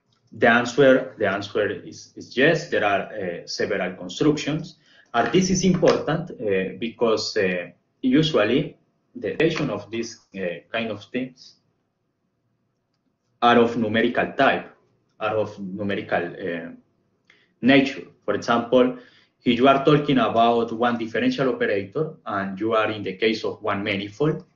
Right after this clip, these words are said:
for example, S U two or the torus, then, uh, these are manifolds. And if you consider, uh, the problem of the invertibility of this operator,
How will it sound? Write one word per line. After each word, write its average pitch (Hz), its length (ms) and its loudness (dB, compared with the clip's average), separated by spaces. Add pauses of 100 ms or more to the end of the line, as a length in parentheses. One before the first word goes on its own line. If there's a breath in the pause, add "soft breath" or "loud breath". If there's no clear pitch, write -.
for 95 120 -8
example, 95 480 -4
S 95 240 -2
U - 80 -10
two 113 340 -8 (1300)
or 107 160 0
the 95 160 -2
torus, - 520 4 (2500 soft breath)
then, 160 360 6
uh, 110 640 2 (720)
these 156 300 0
are 147 140 4
manifolds. - 800 -2 (920)
And 127 240 0
if 151 140 2
you 175 100 8
consider, 165 800 4
uh, 104 260 -2
the 104 200 0
problem 147 340 4
of 127 200 -2
the 107 180 -2
invertibility 113 920 0
of - 160 -2
this 120 220 -8
operator, 110 720 -4